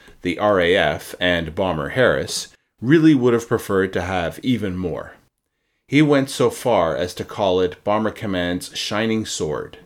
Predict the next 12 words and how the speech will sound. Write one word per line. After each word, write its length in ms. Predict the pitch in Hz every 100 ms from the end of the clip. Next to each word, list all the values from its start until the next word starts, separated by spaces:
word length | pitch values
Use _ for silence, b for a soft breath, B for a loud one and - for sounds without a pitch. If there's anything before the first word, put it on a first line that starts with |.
| _ _ _ _ _ _ -
There 140 | 107
was 200 | 107 101
even 360 | - 202 113 90
much 260 | 95 -
debate 560 | - 82 120 87 90 -
whether 420 | 101 98 95 92
to 360 | 92 - 107 92
convert 580 | - 107 104 113 113 -
the 80 |
factories 640 | 101 110 107 - 107 98 95
from 220 | - 90
building 560 | 85 104 95 92 92